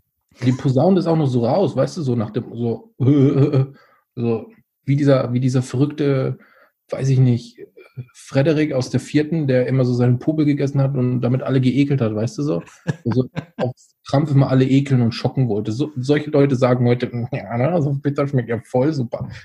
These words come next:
Speaker 1: Ja, dann mach. Was kann ich denn dazu?
Speaker 2: Das würde ich jetzt so stehen lassen. At neben zwei Döner schreibt, "Unpopular Opinion, C C N zwei mit Flair ist besser als C C N zwei mit Zart."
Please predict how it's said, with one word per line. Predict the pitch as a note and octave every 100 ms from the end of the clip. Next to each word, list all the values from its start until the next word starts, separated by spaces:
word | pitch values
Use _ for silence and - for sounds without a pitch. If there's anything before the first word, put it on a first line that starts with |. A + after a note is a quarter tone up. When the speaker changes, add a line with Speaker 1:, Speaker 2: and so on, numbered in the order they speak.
| -
Speaker 1:
Ja, | B2 C#3+ C3+
dann | A#2+ A#2+
mach. | B2+ C#3 - - _ _ _ _ _ _ - C#3 - _ _ _ _ _ _ _ _ _ _
Was | _
kann | - C#3
ich |
denn | - A#2+
dazu? | G2+ - G#2 G#2 G2+ - _ _ - - - _ - _ F#3+ F#3+ -
Speaker 2:
Das | C3 C#3 B2+
würde | C3
ich | A#2
jetzt | B2+ -
so | B2
stehen | - A#2+ A#2
lassen. | G#2+ G#2 G2 F#2 _ - - - - - - - _ _ -
At | D#3+ G3 D3+
neben | C#3 E3 F#3
zwei | - C#3+ D3
Döner | A#2 D3 E3 G#2
schreibt, | - - B2+ A2+ - - -
"Unpopular | C3 C3+ D3 - D#3 D3
Opinion, | D3 D3+ C#3+ G#2 F#2+
C | - D3
C | -
N | A#2 B2+
zwei | - C3 D#3
mit | D#3 B2
Flair | - C#3 D#3 E3+ D#3+
ist | C#3+ -
besser | D3+ - A#2+
als | B2+ -
C | D3+ C3+
C | C3+
N | A2+
zwei | - A#2 A2+
mit | G#2
Zart." | - A2 G#2 F#2+